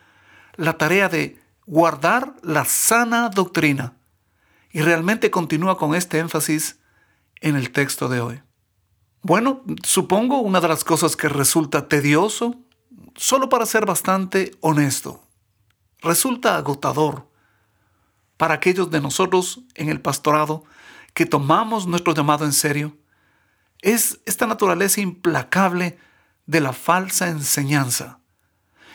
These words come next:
y la falsa doctrina que se adentra en la iglesia.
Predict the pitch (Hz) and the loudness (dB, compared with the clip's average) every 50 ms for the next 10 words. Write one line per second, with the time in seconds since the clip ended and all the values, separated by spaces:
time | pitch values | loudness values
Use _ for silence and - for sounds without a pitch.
0 | - - 180 165 151 - 196 202 190 - 202 175 170 151 - 190 226 240 208 151 | -8 -4 -2 -2 0 0 -2 -2 -2 -2 -4 -4 -4 -2 0 0 0 0 0 -4
1 | 139 - _ _ _ _ _ _ _ _ _ _ - 180 170 - - 170 147 156 | -8 -12 _ _ _ _ _ _ _ _ _ _ 0 0 2 2 2 2 0 0
2 | 190 220 226 - 202 196 190 165 151 147 151 147 135 - - - 76 - - | -2 -2 0 0 0 0 0 -2 -2 -2 -2 -2 -2 -2 -4 -6 -10 -14 -20